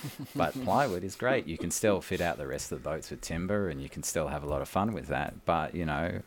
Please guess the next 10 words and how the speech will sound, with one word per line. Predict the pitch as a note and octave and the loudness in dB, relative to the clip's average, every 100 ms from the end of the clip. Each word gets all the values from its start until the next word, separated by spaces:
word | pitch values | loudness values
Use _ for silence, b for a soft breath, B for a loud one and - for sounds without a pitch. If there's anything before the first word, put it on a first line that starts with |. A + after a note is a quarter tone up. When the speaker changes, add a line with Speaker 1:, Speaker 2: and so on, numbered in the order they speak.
| - | -4
Speaker 2:
you | E2+ F2 | 0 4
really | F#2 | 4
should | D#2+ F#2+ D#2 | 4 2 2
be | D#2 | 0
designing | D2+ D#2 D2+ E2 D#2+ | 2 4 6 4 0
for | |
the | D#2 | 0
material | D2+ C#2+ - E2 G2 E2 E2 - | 0 4 6 8 8 6 2 0
and, | C#2 D2 C#2+ - | 2 2 0 -2
and | C2+ C#2+ | 0 0